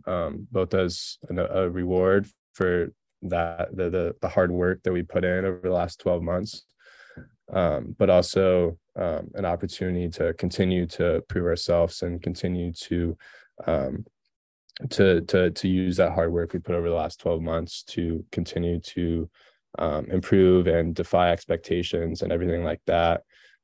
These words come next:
Um, I mean, we, we all, through the, the work we did in the off season, um, we all knew that we were gonna have, like, a great season and, um, prove a lot of people wrong,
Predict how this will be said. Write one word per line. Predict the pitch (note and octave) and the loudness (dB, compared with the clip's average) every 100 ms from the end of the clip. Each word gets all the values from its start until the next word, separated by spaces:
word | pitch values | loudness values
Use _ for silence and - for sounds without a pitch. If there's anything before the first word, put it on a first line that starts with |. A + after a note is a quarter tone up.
| _ - | _ -6
Um, | D#2+ C2+ G#1+ - - _ | -2 -2 -4 -10 -18 _
I | F#2+ | 0
mean, | F#2 | 2
we, | F#2+ G#2 G2+ - _ - | 6 6 6 2 _ 2
we | A2 | 6
all, | A2 G#2 G2 - _ _ _ _ _ _ - | 8 8 6 2 _ _ _ _ _ _ 2
through | A2 | 6
the, | G#2+ G2+ D#2+ - | 6 6 4 0
the | F#2+ | 0
work | G2 G2 F#2+ | 2 0 0
we | F#2+ | -2
did | F#2 F#2 | -2 -4
in | |
the | F2+ | -2
off | E2+ F2 | -2 -2
season, | - G#2+ G#2 G#2+ G#2 - - _ _ _ _ _ - | 0 0 2 2 0 -8 -20 _ _ _ _ _ 0
um, | G2+ F#2 D#2 F2+ - _ _ _ _ - | 2 4 2 -4 -14 _ _ _ _ 4
we | A#2 | 6
all | A2+ | 8
knew | G2 G2 | 6 4
that | G2 | 4
we | F2+ | 2
were | F#2 | -2
gonna | F2 | -4
have, | F2+ F2+ F2 | -2 -4 -4
like, | E2+ | -6
a | E2 | -6
great | F2+ E2 | -6 -8
season | - F#2+ F#2 G2 F#2 | -6 -4 -2 -2 -2
and, | F2+ F2 - _ _ _ - | -4 -6 -10 _ _ _ -6
um, | E2+ C#2 C2+ - - | -4 -4 -6 -14 0
prove | A2+ G#2 | 4 6
a | |
lot | F#2+ | 6
of | F#2 | 6
people | G2+ F2 F2+ | 2 -2 0
wrong, | F#2 F#2 G2 G#2 | 2 2 2 0